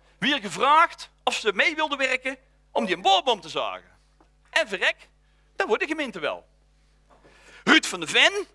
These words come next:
was wel zo wijs, de ervaringen uit het verleden, om een foto te maken van de boom die omgezaagd moest worden. En die heeft hij in een mail naar de gemeente Oosterwijk gestuurd. Samen met een aantal foto's van bomen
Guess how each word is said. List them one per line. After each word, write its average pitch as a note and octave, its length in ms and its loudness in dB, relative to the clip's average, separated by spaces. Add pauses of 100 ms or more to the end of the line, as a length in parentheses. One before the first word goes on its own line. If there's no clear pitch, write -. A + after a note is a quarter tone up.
(320)
was - 220 2
wel D4+ 260 2
zo B3 120 -6
wijs, C#4 460 2
de D3+ 100 -6
ervaringen G#3 680 2
uit F#3 120 0
het F3 100 -12
verleden, C#4 500 0 (920)
om A3+ 120 6
een F#3+ 120 -4
foto F4+ 400 2
te D4 100 -8
maken C4+ 420 0 (140)
van F3 200 -4
de C#3+ 60 -6
boom D#4 500 -4
die G3 140 -10
omgezaagd A#3+ 580 0
moest C3 160 -14
worden. F2+ 280 -10 (1600)
En A#2 120 -2
die C4 140 -2
heeft D4+ 140 2
hij C#4+ 100 -2
in C4+ 100 -4
een B3 140 -2
mail D4 560 2 (100)
naar A2+ 260 -4
de G#3 80 0
gemeente C#4 360 -2
Oosterwijk A#3 440 4
gestuurd. C#3+ 580 -8 (960)
Samen D4 840 6
met C4 120 0
een G3+ 160 -2
aantal G#3 300 2
foto's D4 640 4
van F3+ 220 0
bomen C4+ 580 6